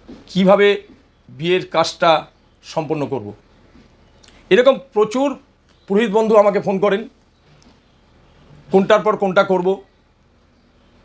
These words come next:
আপনারা যে সমস্ত বইগুলো দেখেন,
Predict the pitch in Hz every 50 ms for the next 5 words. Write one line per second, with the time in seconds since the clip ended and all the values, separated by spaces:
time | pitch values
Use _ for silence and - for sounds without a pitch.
0 | _ _ _ _ _ _ _ _ _ _ _ _ _ _ _ _ _ _ _ _
1 | _ - 147 165 165 - 196 196 202 208 214 208 - - _ _ _ _ _ 117
2 | 117 156 190 - - 220 214 202 - - 226 208 170 185 190 185 170 190 185 160
3 | 135 135 - _ _ _ _ _ _ _ _ _ _ _ _ _ _ _ _ _
4 | _ _ _ _ _ _ _ _ _ _ _ _ _ _ _ - 110 - - 180
5 | 196 190 - 208 151 120 131